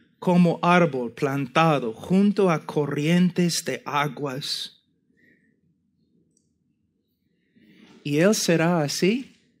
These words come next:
si está en el púlpito o si está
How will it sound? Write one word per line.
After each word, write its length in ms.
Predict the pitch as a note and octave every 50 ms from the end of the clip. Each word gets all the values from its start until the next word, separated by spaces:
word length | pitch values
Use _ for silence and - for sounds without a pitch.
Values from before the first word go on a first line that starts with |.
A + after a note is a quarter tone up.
| _ _ _ _ _ _ _ _ _ _ _ _ _ _ _ _ _ _ _ _
si 280 | _ - - - E3 D#3+
está 600 | D#3 D3+ - - - E3 E3+ F3+ F#3+ A3 - - - _ _ _ _ _ _ _ _ _ _ _ _ _
en 140 | C#3+ D3 C#3+
el 160 | C#3 C#3 C3
púlpito 640 | - - F3 F#3 - G3+ F#3+ G3 G#3+ A3 C4 - - _ _ _ _ _ _ _ _ _ _ _ _ _ _ _ _ _ _ _ _ _ _ _ _ _ _ _ _ _ _ _ _ _ _ -
o 120 | D3 D3
si 240 | C#3 - - D3+ D3
está 640 | D3 C#3+ - - - D#3+ E3 F3 F#3 G3 F#3+ -